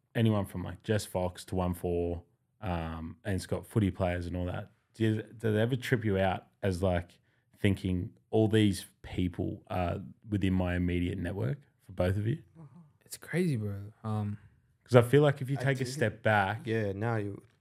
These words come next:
Speaker 2: I'll let,
Speaker 3: that's
Speaker 2: I'll let you tell this one, but tell him about, uh, the day we met.
Speaker 3: Oh, bro, the first thing basically we spoke about when we got comfortable after shooting what we were doing that day, um, we were shooting some Air Forces or whatnot,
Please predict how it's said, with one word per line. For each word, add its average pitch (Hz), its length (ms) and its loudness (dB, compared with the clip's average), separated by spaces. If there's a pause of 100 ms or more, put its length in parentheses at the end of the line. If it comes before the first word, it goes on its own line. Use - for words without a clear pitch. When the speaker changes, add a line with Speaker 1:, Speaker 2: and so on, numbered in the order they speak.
(180)
Speaker 2:
I'll 151 160 8
let, 151 120 10
Speaker 3:
that's - 80 2
Speaker 2:
I'll 143 100 8
let 127 160 10
you 127 140 6
tell 110 220 2
this 107 200 -4
one, 113 240 2
but 110 380 0
tell 135 200 4
him 135 120 6
about, 127 340 4
uh, 120 360 6 (220)
the 127 80 4
day 123 220 8
we 120 80 10
met. 120 240 6 (1000)
Speaker 3:
Oh, 135 200 4
bro, 117 360 -2
the 107 120 -8
first 143 340 -8
thing 127 440 -6 (220)
basically 117 320 -4
we 104 160 -6
spoke 110 380 -6
about 101 260 -2
when 98 140 -4
we 98 320 -6 (400)
got - 160 -6
comfortable 104 640 -6
after 101 460 -8
shooting 104 340 -8
what - 100 -10
we 101 120 -10
were 95 120 -12
doing 104 280 -4
that - 160 -12
day, 101 220 -8 (180)
um, 98 140 -8
we 98 40 -14
were 98 60 -12
shooting 98 240 -12
some 98 180 -10
Air 95 80 -8
Forces 101 380 -14
or 101 60 -8
whatnot, 101 300 -10